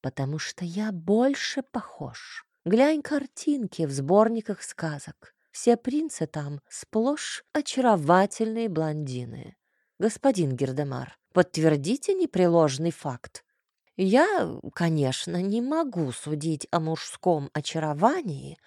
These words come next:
но если вспомнить иллюстрации, то,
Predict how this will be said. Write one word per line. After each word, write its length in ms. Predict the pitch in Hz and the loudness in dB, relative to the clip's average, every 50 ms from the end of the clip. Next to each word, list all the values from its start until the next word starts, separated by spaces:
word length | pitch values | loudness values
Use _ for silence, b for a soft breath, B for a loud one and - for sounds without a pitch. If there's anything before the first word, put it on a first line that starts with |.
| B B B B | B B B B
но 560 | B 180 196 208 226 240 277 349 415 440 440 _ _ _ - | B 0 2 2 2 2 2 0 -4 -6 -6 _ _ _ -12
если 760 | 170 160 185 190 208 220 - - - - 285 349 370 - - _ | -6 -4 -2 -2 -2 -4 -6 -10 -8 -6 -6 -4 -4 -6 -8 _
вспомнить 1040 | - - - _ - - 190 185 180 165 160 165 160 151 156 156 - - - - - - | -18 -20 -20 _ -8 -4 -2 0 0 0 0 -4 -4 -4 -4 -6 -6 -8 -16 -16 -6 -4
иллюстрации, 1300 | 330 294 196 151 135 - - - - 135 135 113 101 - _ - - - - 226 247 254 269 277 277 254 _ _ - | -2 -2 -2 -4 -6 -10 -14 -12 -8 -8 -8 -6 -8 -10 _ -14 -14 -6 -4 -4 -2 0 -2 -2 -4 -4 _ _ -4
то, 480 | 302 311 320 - - - 85 - - | -2 -2 -2 -2 -4 -6 -6 -8 -10